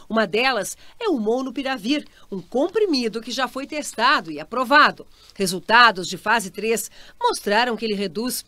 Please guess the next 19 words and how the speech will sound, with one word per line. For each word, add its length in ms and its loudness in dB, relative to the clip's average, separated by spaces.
pela 220 2
metade 580 2
o 80 4
risco 480 -4
de 240 -10
hospitalização 1040 -2
ou 140 0
mortes 680 0
em 140 -4
pacientes 300 -2
com 100 -6
a 80 -4
covid 400 -6
dezenove 680 0
nos 140 -6
estágios 600 -4
leve 600 -4
a 100 0
moderado. 680 0